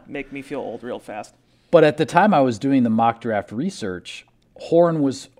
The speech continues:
Speaker 2: Horn was picked a lot in, like, the early twenties. Like, that's where he ended up sort of in my tally sheet as I was putting it together. But now here we are a few weeks later. J C Horn ha-,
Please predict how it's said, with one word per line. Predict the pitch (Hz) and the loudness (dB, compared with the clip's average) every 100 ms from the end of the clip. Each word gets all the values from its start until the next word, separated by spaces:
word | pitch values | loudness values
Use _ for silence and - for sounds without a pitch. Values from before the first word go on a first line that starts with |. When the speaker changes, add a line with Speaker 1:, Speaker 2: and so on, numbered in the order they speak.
| - | -4
Speaker 2:
Horn | 165 190 | -2 -2
was | 170 127 | -4 -8
picked | - - 156 156 | -10 -4 -4 -2
a | |
lot | 120 110 120 131 131 | -6 -2 0 0 -2
in, | 120 113 110 107 - | -4 -2 -2 -4 -6
like, | 110 104 _ | -8 -8 _
the | 104 95 | -12 -6
early | 123 123 113 | -4 -2 -4
twenties. | - 113 117 170 156 104 | -8 -8 -6 -6 -8 -6
Like, | 98 | -6
that's | 113 107 - | -6 -6 -8
where | 113 | -10
he | 95 107 | -8 -8
ended | 107 104 | -6 -8
up | 107 - | -10 -10
sort | - 107 | -10 -8
of | 98 | -8
in | 101 | -8
my | 95 92 | -8 -12
tally | - 98 101 113 | -12 -10 -8 -6
sheet | 110 - 120 | -8 -10 -8
as | 117 | -6
I | 104 | -6
was | 95 - | -8 -8
putting | 113 104 | -10 -8
it | 98 | -10
together. | - 90 101 147 151 - - - | -12 -10 -6 -6 -8 -18 -20 -14
But | - | -4
now | 117 135 156 | 0 0 0
here | 147 123 | -2 -2
we | 120 | -2
are | 113 104 | -2 -2
a | |
few | - - 117 | -6 -8 -8
weeks | 107 95 - | -6 -10 -8
later. | 135 196 123 107 101 - _ _ _ _ _ _ _ _ - | -4 -2 -2 -4 -8 -20 _ _ _ _ _ _ _ _ -6
J | 127 175 | -2 -2
C | - | -4
Horn | 127 135 151 | -4 0 0
ha-, | 123 117 | 0 -4